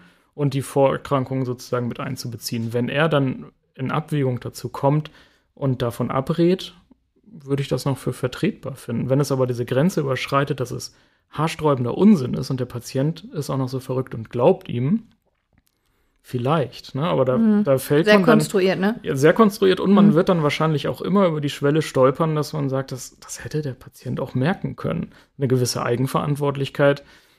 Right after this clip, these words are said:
Speaker 1: äh, behält er ja. Die gibt er ja nicht in dem Moment ab, wo er die Praxisräume betritt und, und kriegt sie erst wieder, wenn er wieder draußen ist, sondern er bleibt ja ein verantwortungsvoller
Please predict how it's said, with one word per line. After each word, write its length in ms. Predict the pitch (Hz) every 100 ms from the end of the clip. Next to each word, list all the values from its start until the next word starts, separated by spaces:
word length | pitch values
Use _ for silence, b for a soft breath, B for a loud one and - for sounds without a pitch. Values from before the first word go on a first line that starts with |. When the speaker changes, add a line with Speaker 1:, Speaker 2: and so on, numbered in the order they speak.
| b
Speaker 1:
äh, 80 | 147
behält 380 | 127 131 156 208
er 60 | 127
ja. 80 | 120
Die 80 |
gibt 200 | 120 160
er 60 | 139
ja 140 | 135
nicht 240 | 135 139 - - - - - _ _
in 80 | 165
dem 140 | 139 147
Moment 340 | 147 135 127
ab, 160 | 135 139
wo 140 | 139
er 40 | 127
die 100 | 123
Praxisräume 720 | - 139 - 170 170 170 170
betritt 480 | 151 151 - 175 180
und, 380 | - 143 131 147
und 280 | 156 143
kriegt 260 | - 151 139
sie 80 | 151
erst 240 | 151 -
wieder, 180 | 139 135
wenn 100 | 127
er 120 | 123
wieder 120 | 120 117
draußen 460 | 123 143 - 127
ist, 220 | 123 -
sondern 260 | - 131 123
er 80 | 120
bleibt 420 | 117 113 120 -
ja 220 | 147 151 151 b b b
ein 120 | 135 117
verantwortungsvoller 1900 | - - 120 117 139 143 139 135 - - - _ - 147 139 135 - 160